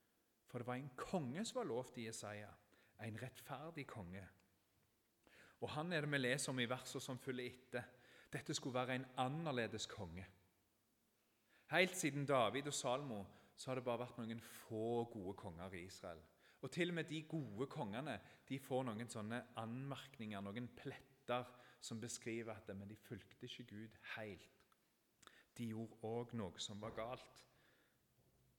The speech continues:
I Jesajas tid så er kong Ahas, eller Akas, det blir skrevet litt forskjellig i ulike oversettelser,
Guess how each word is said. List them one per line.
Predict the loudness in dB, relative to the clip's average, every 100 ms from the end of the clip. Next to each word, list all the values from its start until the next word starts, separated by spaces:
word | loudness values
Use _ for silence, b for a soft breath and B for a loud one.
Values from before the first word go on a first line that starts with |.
| -8
I | 0 2
Jesajas | 2 4 6 6 4 2
tid | 0 -2 -4 -6 B B B
så | -2 4
er | 4 2
kong | -2 -2 -2
Ahas, | 0 0 0 -2 -2 -4 -4
eller | -2 -2 -4 B B 2
Akas, | 2 2 -2 -2 -2 -6 -12 -14
det | -12
blir | -10 -4
skrevet | -2 -2 -4
litt | -10 -10
forskjellig | -6 -4 -4 -6
i | -6 -4
ulike | -4 -4
oversettelser, | -4 -4 -6 -6 -6 -4 -4